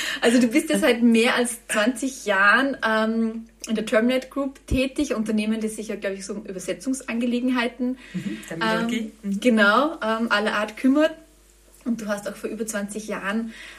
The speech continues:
Speaker 1: ähm, das Europäische Forum für europäische Diversität gegründet.
Speaker 2: Mhm.
Speaker 1: Äh, F E D M oder so, kannst du mal
Speaker 2: Jawohl,
Speaker 1: sagen?
Speaker 2: ganz
Speaker 1: Genau.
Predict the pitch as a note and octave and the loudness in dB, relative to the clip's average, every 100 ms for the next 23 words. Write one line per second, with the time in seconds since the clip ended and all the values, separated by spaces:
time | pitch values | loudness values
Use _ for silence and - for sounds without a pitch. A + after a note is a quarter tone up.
0 | - G3+ G3+ G3+ G3+ G3+ G3 G3 G#3+ G3+ | -6 -4 -2 0 -2 -4 -6 -6 -6 -8
1 | G#3 - F#3+ G#3 G#3 - F#3+ F#3+ - G3+ | -8 -4 -2 -2 -8 -8 -8 -10 -10 -8
2 | G#3+ G#3 - _ G#3 G3 F#3+ F#3+ - G3+ | -8 -10 -16 _ -8 -8 -8 -12 -12 -10
3 | A3 - A#3 - A3 C4 C#4 D4 D#4+ F3+ | -10 -6 -6 -4 2 2 6 6 4 2
4 | - G3 - - _ _ F#3+ G#3 F#3+ - | -4 -8 -10 -18 _ _ -6 -4 -6 -10
5 | - G#3 G#3+ - - G#3 G#3 - G#3 F#3+ | -8 -8 -8 -14 -14 -12 -10 -8 -8 -4
6 | A#3 C4+ C#4+ C4+ D4+ - D3+ F#3 - F3 | -2 -2 -4 -6 -8 -6 -2 0 -2 -4
7 | D3 F3 E3+ F3 F3+ F#3 D4 | -6 -6 -8 -8 -8 -2 -2